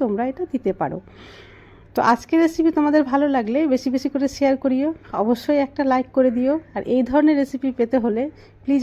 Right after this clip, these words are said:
আমাকে কমেন্টে জানাবে। তো চলো, তোমাদের আমি একটা ভেঙেও দেখাচ্ছি, দেখে বুঝতেই পারছো কতটা সুন্দর হয়েছে। আর সারাদিন থাকলেও কিন্তু এটা কোনোভাবে শক্ত হয়ে যাবে না, এটা কিন্তু একেবারে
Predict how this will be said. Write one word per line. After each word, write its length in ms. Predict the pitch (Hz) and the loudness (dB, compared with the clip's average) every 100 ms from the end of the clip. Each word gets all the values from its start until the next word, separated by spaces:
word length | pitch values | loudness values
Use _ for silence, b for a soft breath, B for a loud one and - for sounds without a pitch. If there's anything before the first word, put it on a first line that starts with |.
| 240 | 2
আমাকে 200 | 226 240 240 | 0 -2 -2
কমেন্টে 340 | 220 226 240 233 | 0 0 0 0
জানাবে। 320 | 196 190 185 277 - b b b | 0 -2 -2 -8 -10 b b b
তো 60 | 220 | 0
চলো, 160 | 262 294 294 | 2 2 0
তোমাদের 260 | 240 233 240 | 0 0 0
আমি 100 | 262 277 | -2 -4
একটা 180 | 277 269 320 202 | -6 -8 -8 -2
ভেঙেও 300 | 226 208 190 143 | 0 2 2 0
দেখাচ্ছি, 400 | 165 180 - 226 - - - - - | -6 -10 -8 -12 -12 -20 -20 -20 -12
দেখে 160 | 214 262 208 | -4 -2 0
বুঝতেই 300 | 220 277 277 | -2 -2 -2
পারছো 260 | 269 247 247 302 - | -2 -2 -4 -4 -4
কতটা 320 | 185 190 240 302 - | -6 -4 -4 -4 -2
সুন্দর 320 | 233 208 190 185 | -2 0 -2 -2
হয়েছে। 280 | 180 175 190 B B B B - | -4 -4 -8 B B B B 0
আর 180 | 190 190 202 | 2 2 0
সারাদিন 360 | - 220 240 294 285 | -2 0 2 2 0
থাকলেও 320 | 214 240 254 277 | -6 0 2 2
কিন্তু 200 | 277 240 247 | 0 0 0
এটা 120 | 214 214 | 0 0
কোনোভাবে 420 | 226 247 220 214 247 262 | 0 0 0 2 0 0
শক্ত 240 | - - - 214 | -4 -4 -4 0
হয়ে 140 | 202 185 | 0 0
যাবে 180 | 175 190 | -2 -2
না, 60 | 233 330 B B B B | -2 -6 B B B B
এটা 120 | 190 240 | -2 0
কিন্তু 220 | 294 269 294 370 - 196 | 0 0 0 -2 -4 -6
একেবারে 280 | 220 247 | -2 0